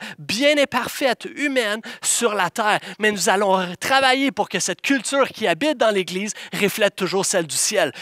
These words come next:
Et mes amis, nous savons qu'au ciel, toutes nations seront présentes. Hello,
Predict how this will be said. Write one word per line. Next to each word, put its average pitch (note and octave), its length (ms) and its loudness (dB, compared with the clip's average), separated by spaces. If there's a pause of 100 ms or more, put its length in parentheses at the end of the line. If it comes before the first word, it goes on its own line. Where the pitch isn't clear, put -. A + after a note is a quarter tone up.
Et C3 100 -8
mes C4 260 4
amis, G3 320 0 (280)
nous F3 100 -4
savons A3+ 500 4 (200)
qu'au C4+ 220 0
ciel, - 220 2 (460)
toutes G3+ 260 2
nations F#3+ 540 4
seront F3 340 4
présentes. F3 680 2 (1700)
Hello, A#3+ 440 6